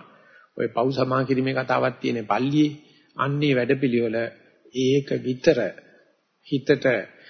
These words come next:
සාන්තිකර තත්ත්වයක් මුළු ලෝකෙම නැහැ. අපි ළඟ නිතර වැරදි සිද්ධ වෙනවා. ඒක ගැන පශ්චාත්තාප වෙන්න එපා. ඒක මනුස්සකම. නමුත් මේ වැරද්දට සමාව ඉල්ලීම සහ සමාධියම දේව ගතියක්. මේ අතින් අපි දුර්වලයි.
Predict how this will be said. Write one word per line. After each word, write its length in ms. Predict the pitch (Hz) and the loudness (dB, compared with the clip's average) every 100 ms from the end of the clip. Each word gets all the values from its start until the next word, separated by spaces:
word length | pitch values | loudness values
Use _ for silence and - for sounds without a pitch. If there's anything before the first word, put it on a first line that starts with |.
| - | -18
සාන්තිකර 680 | - 131 135 160 147 135 127 | -6 2 2 2 0 0 0
තත්ත්වයක් 560 | 120 127 135 - 117 104 - 151 | -2 -6 -6 0 0 -2 -10 -6
මුළු 200 | 135 143 127 | 2 2 4
ලෝකෙම 320 | 127 143 131 | 6 6 4
නැහැ. 240 | 104 - - _ _ _ _ _ _ _ _ _ - | -8 -14 -20 _ _ _ _ _ _ _ _ _ -8
අපි 140 | 170 | 0
ළඟ 200 | 226 226 220 | 4 6 6
නිතර 520 | 190 185 226 233 269 | 4 4 6 8 8
වැරදි 320 | 202 156 151 135 | 8 6 2 0
සිද්ධ 200 | 147 135 | 2 2
වෙනවා. 200 | 131 139 | 2 2
ඒක 140 | 170 | 2
ගැන 160 | 202 220 | 2 2
පශ්චාත්තාප 680 | 165 156 - 156 143 131 123 | 2 -2 2 0 2 0 0
වෙන්න 220 | 131 151 | 0 -2
එපා. 160 | 196 | -2
ඒක 180 | 165 147 | -2 0
මනුස්සකම. 680 | 156 127 160 147 139 - 92 - - _ _ _ _ - - | 0 0 0 0 0 -4 -10 -12 -20 _ _ _ _ -20 -6
නමුත් 240 | 196 185 | 0 2
මේ 160 | 175 143 | 4 4
වැරද්දට 440 | 147 180 175 165 | 4 4 4 2
සමාව 380 | 147 151 165 147 | 0 0 0 0
ඉල්ලීම 360 | 135 156 208 | -2 0 0
සහ 160 | 220 165 151 | 2 0 0
සමාධියම 540 | 139 151 156 151 175 | 0 2 0 0 -2
දේව 220 | 190 156 113 | -2 -2 -2
ගතියක්. 340 | 98 - - - _ _ _ _ _ _ _ _ _ - - - - | -6 -10 -14 -16 _ _ _ _ _ _ _ _ _ -20 -20 -20 -6
මේ 240 | 143 147 | 0 2
අතින් 240 | 139 143 139 | 2 -2 -4
අපි 200 | 127 147 | -4 -2
දුර්වලයි. 480 | 147 135 95 - | 2 2 2 -6